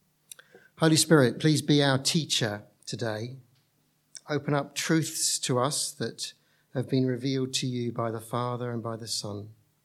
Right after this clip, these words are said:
Help us to see the Lord Jesus this morning in a fresh and a new way. And continue that process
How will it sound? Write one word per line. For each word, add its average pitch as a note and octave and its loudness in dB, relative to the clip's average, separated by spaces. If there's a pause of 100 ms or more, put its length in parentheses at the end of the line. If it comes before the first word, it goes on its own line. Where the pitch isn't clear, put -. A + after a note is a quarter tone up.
(680)
Help D#3 -4
us D3+ 0
to D3 0
see D3+ 0 (380)
the C3 -4
Lord B2+ 0
Jesus A#2 -2
this - -4
morning A2+ -4
in A#2 -6
a A2+ -8
fresh - -2 (400)
and A#2 -2
a A#2 -4
new A#2+ -4
way. G2+ -8 (1000)
And C#3 -2 (320)
continue E3 0
that C#3 -2
process - -2